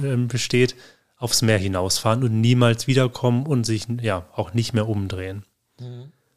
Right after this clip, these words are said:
Speaker 1: Und genau.
Speaker 2: Das fand
Speaker 1: Das
Speaker 2: ich einfach schon super cool.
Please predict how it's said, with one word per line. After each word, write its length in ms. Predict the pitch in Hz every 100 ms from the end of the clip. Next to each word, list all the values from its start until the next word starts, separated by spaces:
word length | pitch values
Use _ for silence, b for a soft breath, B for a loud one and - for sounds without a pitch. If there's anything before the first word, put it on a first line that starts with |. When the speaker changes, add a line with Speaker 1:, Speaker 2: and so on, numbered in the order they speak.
| _ _ _
Speaker 1:
Und 340 | 120 107 - - _ _ -
genau. 300 | 107 90 87 _ _ _ _
Speaker 2:
Das 180 | 131 131
fand 140 | 127 120
Speaker 1:
Das 80 |
Speaker 2:
ich 60 | -
einfach 160 | 127 123
schon 160 | 127
super 280 | 113 113 101 -
cool. 160 | 110